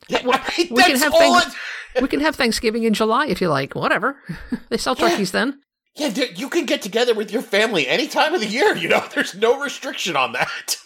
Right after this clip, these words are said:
Speaker 2: Yeah.
Speaker 1: So I, I, I'm, I was, th-, all last week, I was just so shocked and pissed off watching people talk about the airports and how, I mean, granted, it was down, and I guess that's good,
Speaker 2: Mm.
Speaker 1: but the amount of people traveling, and, like, when they were interviewing them, they're like,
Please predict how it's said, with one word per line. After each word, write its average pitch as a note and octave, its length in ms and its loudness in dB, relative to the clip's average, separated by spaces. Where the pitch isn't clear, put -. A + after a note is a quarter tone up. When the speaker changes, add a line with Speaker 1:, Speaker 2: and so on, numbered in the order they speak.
Speaker 2:
Yeah. A#3+ 240 0
Speaker 1:
So F3+ 320 0
I, E3 220 2
I, D3+ 200 2
I'm, D#3 340 0
I D#3+ 120 2
was, C#3+ 280 -4
th-, D3+ 180 -10
all F#3+ 280 4
last C#3+ 260 -2
week, G2+ 160 -8
I G2+ 80 0
was G#2 160 -4
just - 380 -4
so B2+ 160 0
shocked G#2 460 -2
and F#2 100 -12
pissed G2+ 240 -8
off F2+ 180 -2
watching F2+ 380 -4
people F2 340 -6
talk F#2 220 -4
about E2+ 160 -6
the - 120 -10
airports F2+ 460 -4
and D2 160 -16
how, A2+ 220 -2
I C#3+ 80 -2
mean, C#3+ 140 -4
granted, G3 340 0
it E3+ 120 -2
was D3+ 240 0
down, A2+ 440 0
and G2+ 120 -4
I G2+ 60 0
guess A2+ 220 -2
that's G#2 200 -4
good, E2+ 420 -2
Speaker 2:
Mm. E3 300 -2
Speaker 1:
but A2+ 140 -4
the B2+ 100 -2
amount D#3+ 300 0
of E3 40 -4
people C#3 220 -8
traveling, A#2 540 -4
and, G#2 180 -4
like, G2+ 220 -2
when A#2+ 100 -2
they A#2+ 140 2
were A#2+ 80 0
interviewing A#2+ 520 0
them, G2 140 -4
they're G2+ 140 0
like, F#2+ 320 -2